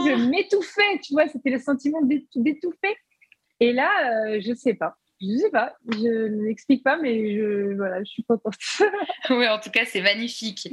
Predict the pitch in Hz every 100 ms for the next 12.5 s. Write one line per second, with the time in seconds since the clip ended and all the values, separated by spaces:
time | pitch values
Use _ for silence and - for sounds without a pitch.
0 | - - - - 294 311 294 320 370 349
1 | 294 - 302 247 233 - 277 226 269 269
2 | - 294 220 226 226 185 180 - 403 277
3 | 220 214 311 370 370 196 226 196 202 269
4 | 240 202 240 247 427 233 285 285 226 208
5 | 208 208 226 208 196 208 220 240 208 190
6 | 180 185 196 214 190 233 220 208 208 269
7 | 285 208 202 262 - 214 180 - - 247
8 | 247 277 240 240 - 277 269 202 - -
9 | - 233 233 220 196 - 254 - 233 214
10 | 269 226 185 190 196 202 208 180 175 214
11 | 208 202 196 190 220 254 277 185 175 170
12 | 202 208 202 247